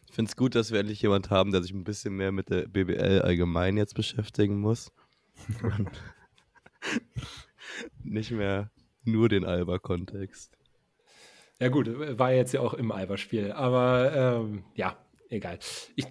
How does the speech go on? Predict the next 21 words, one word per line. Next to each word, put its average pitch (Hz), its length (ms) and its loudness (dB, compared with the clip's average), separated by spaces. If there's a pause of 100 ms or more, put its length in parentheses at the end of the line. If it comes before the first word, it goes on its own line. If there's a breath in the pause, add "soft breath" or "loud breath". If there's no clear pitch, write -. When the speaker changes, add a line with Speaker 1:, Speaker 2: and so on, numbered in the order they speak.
Speaker 2:
jetzt 156 220 4
waren 226 120 6
wir 220 80 8
schon 190 140 2
wieder 160 260 6
sehr 151 240 4
negativ. 214 460 4
Wir - 100 6
freuen 175 280 8
uns 208 120 -4
natürlich 170 340 0
sehr 139 180 6
darüber, 175 460 4
dass 135 180 2
wir 147 60 6
das - 80 6
Spiel 143 360 4
<laughs> - 20 -8
gewonnen 139 480 4
haben. 202 560 0
Ähm, 147 680 0